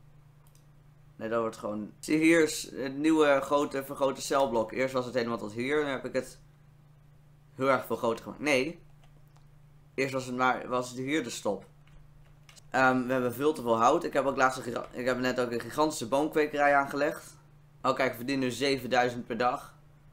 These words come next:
Daar zijn alle nieuwe gevangenen. Oh no, iedereen ontsnapt, iedereen sterft, iedereen ontsnapt. Iedereen. Waarom zitten ze allemaal in een tijdelijke cel? Waarom allemaal?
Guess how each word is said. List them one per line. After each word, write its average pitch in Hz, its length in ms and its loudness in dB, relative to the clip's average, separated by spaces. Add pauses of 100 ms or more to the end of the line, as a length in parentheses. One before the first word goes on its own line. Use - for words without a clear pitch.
(760)
Daar 113 160 -4
zijn 117 160 -10
alle 139 220 0
nieuwe 143 240 -2
gevangenen. 139 520 -2 (1120)
Oh 143 100 2
no, 147 160 6
iedereen 143 300 2
ontsnapt, 139 400 0
iedereen 131 200 0
sterft, 131 240 0
iedereen 165 320 4
ontsnapt. - 600 0 (480)
Iedereen. 131 320 2 (280)
Waarom 202 240 6
zitten 185 180 -4
ze 190 60 4
allemaal 180 200 4
in 170 80 4
een 160 80 0
tijdelijke 156 340 0
cel? 131 420 0 (1800)
Waarom 151 480 2
allemaal? 143 640 2